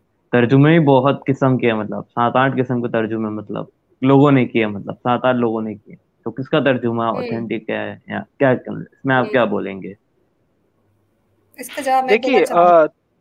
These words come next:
Speaker 2: हाँ, नूरुल्लाह भाई, आप
Speaker 3: तफसीर
Speaker 2: बोलो।
Speaker 3: अल-, जी, जी।
Speaker 2: इसका सवाल, जवाब बहुत शॉर्ट सा है कि तर्जुमा कोई भी उठा के देख लो, जैसे अगर हम एक word इस्तेमाल करते हैं,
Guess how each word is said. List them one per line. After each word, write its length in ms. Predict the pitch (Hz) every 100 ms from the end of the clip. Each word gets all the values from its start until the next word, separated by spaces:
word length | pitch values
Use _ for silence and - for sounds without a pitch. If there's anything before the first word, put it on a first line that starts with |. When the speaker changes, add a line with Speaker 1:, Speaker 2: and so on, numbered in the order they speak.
| -
Speaker 2:
हाँ, 80 | 226
नूरुल्लाह 220 | 302 294
भाई, 80 | 269
आप 80 | 202
Speaker 3:
तफसीर 300 | - - 262
Speaker 2:
बोलो। 120 | 226
Speaker 3:
अल-, 200 | - _ _ _
जी, 160 | 151 127
जी। 80 | _ _ _ _ _ _ _ _ _ _ _ _ _ _ _ _ -
Speaker 2:
इसका 200 | 294 440
सवाल, 300 | 415 349 320
जवाब 320 | 285 285 330
बहुत 240 | 349 359 349
शॉर्ट 260 | 285 277
सा 160 | 277 285
है 200 | 254 285
कि 100 | 370
तर्जुमा 540 | - 262 247 285 320
कोई 360 | 311 254 254 269
भी 160 | 294
उठा 300 | 339 - 247
के 180 | 240 247
देख 300 | 226 226 214
लो, 240 | 226 294 - _ _
जैसे 200 | 226 240
अगर 200 | 269 269
हम 460 | 269 262 285 294 -
एक 180 | 254 -
word 200 | 233 254
इस्तेमाल 460 | 269 - 247 240 233
करते 400 | 233 233 - 233
हैं, 360 | 247 254 262